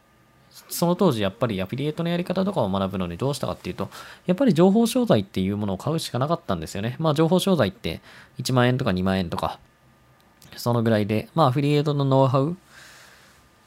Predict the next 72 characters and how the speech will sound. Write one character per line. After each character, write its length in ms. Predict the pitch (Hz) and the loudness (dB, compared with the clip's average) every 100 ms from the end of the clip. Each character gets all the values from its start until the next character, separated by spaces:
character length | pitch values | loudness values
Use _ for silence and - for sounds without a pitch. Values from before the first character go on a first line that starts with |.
| _ - | _ -4
を、 380 | 131 127 123 123 | -2 0 -2 -4
そ 140 | 135 | -2
の 80 | 113 | -2
ア 60 | 110 | 0
フ 60 | |
ィ 20 | |
リ 80 | 120 | -2
エ 20 | 113 | -2
イ 40 | |
ト 100 | 117 | 0
で 80 | 117 | 0
う 40 | |
ま 80 | 107 | 0
く 100 | 95 | -2
い 40 | 92 | -4
っ 20 | |
た 120 | 101 | -4
人 140 | - | -2
が 80 | 127 | 2
ま 140 | 95 95 | 2 2
と 80 | |
め 80 | 113 | 0
て 100 | 113 | 0
く 80 | 127 | -2
れ 80 | 147 | 0
て 100 | 170 | 0
て、 120 | 135 | 0
そ 100 | 110 | -2
の 80 | 104 | -2
方 180 | 107 104 | -2 -2
法 200 | 110 110 | -4 -6
と 80 | |
か 80 | - | -6
を 100 | - | -8
ね、 180 | 131 - _ _ - - - - - | -8 -12 _ _ -20 -20 -20 -20 -8
ま 120 | 127 | -4
あ、 20 | |
電 200 | 110 107 | -2 -2
子 140 | 104 117 | -2 -4
書 140 | 110 | -4
籍 200 | 98 92 | -4 -6
と 60 | 95 | -6
か 80 | 95 | -4
ピ 120 | 107 | -2
ー 40 | |
デ 80 | 107 | -2
ィ 40 | 104 | -2
ー 20 | |
エ 20 | |
フ 100 | 101 | -4
に 100 | 98 | -8
し 60 | - | -4
て 100 | 135 | -6
売 60 | |
っ 40 | 98 | -4
て 160 | - | -4
く 80 | 98 | -2
れ 80 | 95 | -2
て 80 | 101 | -4
る 100 | 95 | -6
ん 40 | |
で 60 | 95 | -6
す 40 | |
け 100 | - | -2
ど、 100 | 175 | -2
そ 160 | - 165 | 0 0
う 80 | 175 | 2
い 60 | |
う 40 | 185 | 2
も 80 | |
の 100 | 214 | 2
を、 120 | 131 | 0